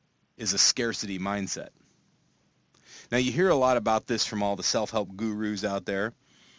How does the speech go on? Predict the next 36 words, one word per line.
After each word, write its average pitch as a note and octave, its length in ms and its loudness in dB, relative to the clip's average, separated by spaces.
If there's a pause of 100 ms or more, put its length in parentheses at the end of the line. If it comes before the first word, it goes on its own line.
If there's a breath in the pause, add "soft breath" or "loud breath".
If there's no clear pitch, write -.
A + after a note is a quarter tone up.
(520 soft breath)
when G#2 80 -4
they G2+ 80 0
talk G#2 280 -2
about, G2+ 320 -6 (200 loud breath)
you G2 80 -8
know, F#2+ 140 -4
an G#2 180 -4
abundance G#2 680 0
mentality G2 720 -4
or E2+ 120 -8
a E2 60 -12
prosperity G2+ 680 -4
consciousness. G2 920 -4 (680)
Important B2+ 540 -2
to A2+ 80 -6
have A#2 420 0
if G#2 140 -6
you're G2+ 300 -6 (340 loud breath)
looking B2 300 0
to C#3 220 -4
increase B2+ 420 -2
your A2+ 140 -4
income, A#2 420 -2
for F#2+ 140 -10
instance. E2+ 280 -8
A G2 100 -4
lot B2 220 2
of A#2 60 -4
times A#2 220 0
it's G#2+ 180 -4
used A2 220 -4
for G#2+ 80 -10
people G2+ 400 -6
in F#2 80 -4
the F2 160 -6 (380 loud breath)
get-rich-quick A#2 760 -2